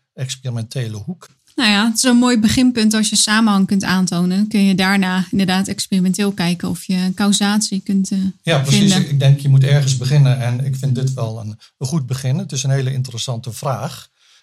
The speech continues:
Speaker 1: En ja, hun basisidee is dus dat cultuur zich niet zomaar, eh, willekeurig ontwikkelt, maar dat die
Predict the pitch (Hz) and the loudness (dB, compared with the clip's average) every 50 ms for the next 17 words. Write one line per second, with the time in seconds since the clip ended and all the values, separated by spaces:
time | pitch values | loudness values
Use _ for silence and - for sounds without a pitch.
0 | _ _ - 131 131 131 131 131 139 143 135 131 131 139 135 127 135 135 151 160 | _ _ -4 -2 -2 -2 -2 -4 -4 -2 0 0 0 0 0 0 -2 -2 -2 -2
1 | 160 139 131 151 139 131 131 123 110 107 120 123 117 127 120 123 - - 131 123 | -4 -4 -6 -4 -4 -4 -4 -4 -6 -6 -6 -8 -6 -6 -6 -6 -6 -4 -6 -6
2 | 120 - - _ _ _ - - 139 135 135 156 143 139 135 135 131 131 135 131 | -6 -8 -14 _ _ _ -8 -6 -6 -6 -4 -4 -4 -2 -2 -2 -4 -2 -2 -2
3 | 131 131 - 143 123 127 123 117 113 113 110 110 113 113 _ _ _ _ _ _ | -2 -2 -4 -4 -4 -4 -4 -4 -6 -6 -6 -8 -10 -12 _ _ _ _ _ _
4 | _ _ _ _ - 131 127 120 131 160 143 131 135 - 175 165 151 139 131 131 | _ _ _ _ -4 -4 -2 0 0 0 0 -2 -2 -2 -2 -2 -2 -2 -2 -4
5 | - - - 131 131 127 147 147 - 120 127 135 - 139 127 120 120 127 127 131 | -6 -6 -4 -4 -4 -2 -4 -6 -6 -6 -8 -6 -4 -4 -4 -4 -4 -4 -6 -8
6 | - - 139 127 120 120 117 - | -8 -8 -8 -8 -6 -8 -8 -10